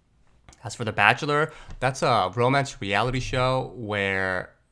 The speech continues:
there's a male bachelor, a prize male bachelor, that is looking for his fiancée by the end of this whole show. Um, and there are about thirty or so female suitors that, um,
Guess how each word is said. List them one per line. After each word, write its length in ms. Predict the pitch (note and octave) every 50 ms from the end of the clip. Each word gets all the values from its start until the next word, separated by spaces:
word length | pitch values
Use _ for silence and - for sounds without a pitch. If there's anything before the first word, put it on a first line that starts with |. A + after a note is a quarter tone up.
| _ -
there's 220 | C#3+ A#2 G#2+ G2
a 80 | G#2 F#2+
male 720 | G2 G2 G#2+ A2+ A#2 A#2+ A#2+ A#2+ A#2+ A#2+ A#2+ A2+ A2 - _
bachelor, 600 | - G#2+ G2 F#2+ G2 - - F#2 F#2 F#2 F#2+ G2+ A2+
a 80 | B2
prize 480 | - - - - C3 B2+ C3 C3 B2 A2
male 180 | G#2+ G#2+ G#2+ G#2
bachelor, 640 | - G2+ F#2+ F#2 F#2 - - F#2+ F#2+ F#2 F#2+ G2 - - - - - _ _ _ _ _ -
that 480 | F#2+ F#2+ F#2+ F#2 F#2 G2 G2 - - -
is 140 | - B2 A2
looking 260 | G#2+ A2+ A2 A2+ A2+
for 300 | A#2 - - G#2 G2 G2
his 180 | F#2+ G#2+ G2 -
fiancée 720 | - - F#2+ F#2 F2+ F2 F2 - - F2 F2 F2+ G2+ A2 G#2+ _ _
by 120 | - F2+ F#2
the 100 | F#2 -
end 260 | - G2 F#2+ F#2+ F#2
of 480 | F#2+ F#2 F2+ F#2 F2+ - - - - - _ _ _
this 280 | G#3 E3 C3 A2 G#2
whole 220 | - - G#2 G2 F#2+
show. 360 | - - G2 F2 F2+ F#2+ - - - _ _ _ - - _ _ -
Um, 240 | F2 F2+ F2 F2 - -
and 140 | G#2+ G2
there 120 | F#2+ G2 F#2+
are 40 | F#2+
about 500 | F2+ G2 F#2 F2+ F2+ E2+ - - _ _
thirty 840 | - A2+ A2+ A2+ A#2 A2+ A2+ A2+ A2+ A2+ A2+ A2+ A2+ A2+ A2+ A2+ B2 B2+ -
or 100 | F#2+ F#2+
so 300 | - - A2 G2+ G2 F#2+
female 360 | - - A2 G#2+ G#2 G2+ G2+
suitors 480 | G2 - G2+ G2 F#2+ F#2+ F#2+ G2 - -
that, 360 | - F#2+ F2+ F2+ F#2 - - - _ _ - - - - - - - - - F2+
um, 480 | G2 G2 F#2 F2+ F2 F2 E2+ F2 -